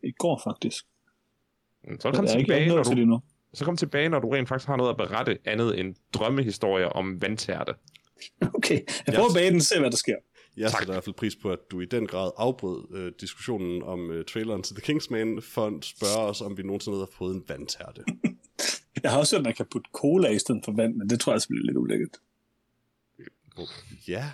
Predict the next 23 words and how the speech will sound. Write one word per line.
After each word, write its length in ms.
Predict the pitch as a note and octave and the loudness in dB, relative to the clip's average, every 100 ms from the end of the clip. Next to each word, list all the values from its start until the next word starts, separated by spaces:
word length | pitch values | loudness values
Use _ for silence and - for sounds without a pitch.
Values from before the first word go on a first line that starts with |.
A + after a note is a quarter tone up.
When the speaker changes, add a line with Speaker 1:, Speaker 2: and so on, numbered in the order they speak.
| - _ _ A#2 | -14 _ _ 0
Speaker 1:
Det 100 | A#2+ | 4
havde 160 | D#3+ | 6
de 40 | C#3+ | 6
jo 60 | |
ikke 140 | C#3+ D#3+ | 6 6
under 160 | B2+ | 4
depressionen, 580 | G2+ A2 - - C#3 F#2 | 2 -2 0 0 2 0
kan 100 | - | -6
man 100 | - | -16
sige. 160 | - - | -16 -12
Det 80 | G#2 | -10
er 40 | |
lidt 160 | G#2+ A2 | -8 -4
snyd. 280 | - A2+ - _ - | 0 0 -2 _ -8
Speaker 2:
Det 100 | A2 | -2
havde 200 | A#2 G#2+ | 2 2
de 80 | - | 0
vel 160 | - | -4
jo 80 | - | -6
som 140 | A#2 | -8
sådan. 240 | - - - | -8 -8 -8
Speaker 3:
Øh, 480 | - A3+ F#3 - G2 | -12 -12 -10 -8 -8
ja, 240 | D#2 D#2+ | -8 -12